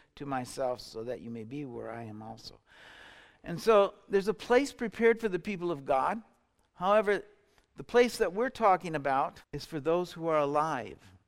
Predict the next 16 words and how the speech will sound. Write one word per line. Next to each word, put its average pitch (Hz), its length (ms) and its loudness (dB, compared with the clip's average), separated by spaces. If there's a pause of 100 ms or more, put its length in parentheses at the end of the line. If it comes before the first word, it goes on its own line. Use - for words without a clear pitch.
(120)
and 123 160 -8
are 117 80 -8
fleeing 131 400 -10
Satan. 110 420 -10 (800)
So 156 200 -8
I 135 160 0
want 202 300 0
to 240 80 -10
skip 196 380 -2
down 156 380 0 (640)
to 143 100 -10
Revelation 151 920 -2 (320)
twelve 131 580 -4 (340)
and 120 160 -10
verse 156 260 -6
thirteen. 123 720 -10